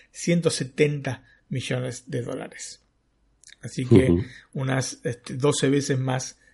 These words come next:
Speaker 1: que la película original, ¿no? Que, que lo que se, saldría la película original ahora con esta misma inversión de dinero. Que bueno, en realidad no se podrían hacer ninguna película animada con esa cantidad de dólares tampoco, ¿eh?
Speaker 2: Sí, es complicado, sí.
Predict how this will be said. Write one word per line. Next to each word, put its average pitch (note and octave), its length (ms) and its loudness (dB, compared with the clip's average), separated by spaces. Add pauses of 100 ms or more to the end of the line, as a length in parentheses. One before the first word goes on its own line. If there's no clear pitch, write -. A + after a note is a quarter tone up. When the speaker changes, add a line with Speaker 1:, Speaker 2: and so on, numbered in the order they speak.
(120)
Speaker 1:
que C3+ 120 -2
la A#2+ 120 0
película B2 400 -2
original, A#2+ 500 -8 (480)
¿no? C3 220 -2
Que, - 200 -8 (600)
que C3+ 160 6
lo C#3 120 6
que C3 80 2
se, C#3 520 2
saldría D3+ 380 4
la D3+ 60 6
película D#3+ 220 2
original D#3 400 2
ahora D#3+ 360 6
con C#3 140 0
esta C#3 180 -2
misma C#3+ 260 0
inversión B2+ 520 -2 (300)
de B2 100 -2
dinero. A2+ 400 -4 (180)
Que C#3+ 100 0
bueno, C3 400 0
en C3 200 -2
realidad D3+ 240 8
no D3+ 100 4
se C#3 140 -2
podrían C3 320 0
hacer A#2+ 320 -2 (500)
ninguna B2 380 2
película B2 320 -2
animada B2 380 0
con B2 120 -2
esa A#2+ 160 -4
cantidad A#2+ 280 -4
de A2+ 60 -4
dólares A#2 320 -6
tampoco, A#2+ 560 -4
¿eh? D#3 80 4 (680)
Speaker 2:
Sí, - 120 6
es F2 80 10
complicado, D2+ 520 6
sí. - 200 4